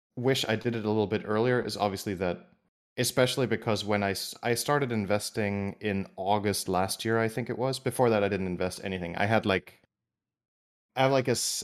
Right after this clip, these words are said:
a tiny, tiny paper in the bank back then because it gave me benefits, right? Like, the thing where you, you buy a paper in the bank and therefore they let you have, like, a free card and some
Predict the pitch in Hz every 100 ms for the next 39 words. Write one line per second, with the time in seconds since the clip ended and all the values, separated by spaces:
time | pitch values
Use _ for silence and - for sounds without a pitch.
0 | - - - - - 131 120 117 107 -
1 | 117 113 107 - - - 110 113 98 95
2 | 104 98 - 104 101 95 - 95 90 98
3 | 92 92 104 98 104 95 90 95 90 90
4 | 85 - 90 90 90 98 - 104 - 104
5 | 95 90 92 90 90 87 _ _ _ _
6 | _ _ _ 117 117 117 113 120 113 120
7 | 107 104 123 123 117 - 95 101 - 101
8 | 101 95 90 98 92 92 90 95 - 104
9 | - - 120 120 120 113 107 92 90 90
10 | 90 87 - 104 98 95